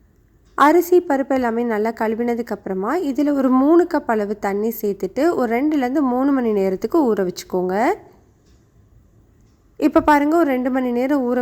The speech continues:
வச்சு எடுத்திருக்கேன். பாருங்க, அரிசி, பருப்பு எல்லாமே நல்லாவே ஊறி வந்திருக்கு. இப்போ இதை நீங்க கிரைண்டர்ல சேர்த்தும் அரைச்சிக்கலாம், மிக்சியில சேர்த்தும் அரைச்சிக்கலாம். நான் இன்னைக்கு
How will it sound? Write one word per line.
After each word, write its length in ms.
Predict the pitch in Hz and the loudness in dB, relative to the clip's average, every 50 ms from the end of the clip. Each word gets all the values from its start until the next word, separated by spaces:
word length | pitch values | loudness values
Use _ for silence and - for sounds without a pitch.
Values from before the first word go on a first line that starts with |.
| 233 226 | -2 -2
வச்சு 180 | 226 - - 262 220 | -4 -4 -4 -4 -2
எடுத்திருக்கேன். 580 | 190 196 - 208 202 202 202 208 226 262 285 269 269 | -2 -4 -4 -4 -4 -4 -4 -4 -2 -2 -2 0 0
பாருங்க, 280 | 233 214 208 208 226 247 254 233 | 0 0 0 -2 0 0 0 0
அரிசி, 320 | 220 208 226 - - - 240 226 - 233 | 0 0 -2 -4 -4 -4 -4 -4 -2 -2
பருப்பு 260 | 220 214 214 - 220 208 | -2 -2 -2 -2 -2 -2
எல்லாமே 280 | 202 196 185 196 226 262 254 220 | 0 0 -2 -2 -4 -2 -2 -2
நல்லாவே 460 | 185 180 202 247 269 254 226 214 240 247 226 208 208 | -2 -2 -2 0 0 0 0 0 -2 -2 -2 -2 -2
ஊறி 180 | 202 202 233 233 214 190 | 0 0 -2 -2 -2 -2
வந்திருக்கு. 380 | 180 175 180 - 170 - - - - - - - - - _ _ - 294 | -2 -4 -4 -6 -6 -6 -8 -8 -10 -16 -20 -20 -20 -20 _ _ -2 0
இப்போ 140 | 311 - 349 330 | 0 2 4 4
இதை 100 | 311 302 294 294 | 4 4 2 2
நீங்க 140 | 277 269 240 208 | 0 0 -2 -2
கிரைண்டர்ல 440 | 220 220 226 254 269 302 294 311 311 302 - | -2 0 0 0 0 0 0 0 0 0 -2
சேர்த்தும் 320 | 285 254 240 - 269 254 | -4 -4 -2 -2 0 0
அரைச்சிக்கலாம், 560 | 226 214 214 - 226 202 - 240 269 381 370 330 | 0 -2 -4 -6 -6 -6 -4 0 2 4 4 4
மிக்சியில 360 | 262 - - - 262 247 240 240 | 4 0 -4 -6 -4 -4 -4 -4
சேர்த்தும் 340 | - 226 208 - 240 240 226 | -2 -4 -2 -2 -2 -2 -2
அரைச்சிக்கலாம். 580 | 208 202 196 - - 208 - - 202 220 262 320 349 254 | -2 -4 -6 -8 -8 -10 -8 -4 -4 -2 0 0 0 0
நான் 140 | 240 240 254 | 0 0 -2
இன்னைக்கு 240 | 247 247 240 - 254 | -2 -4 -4 -4 -4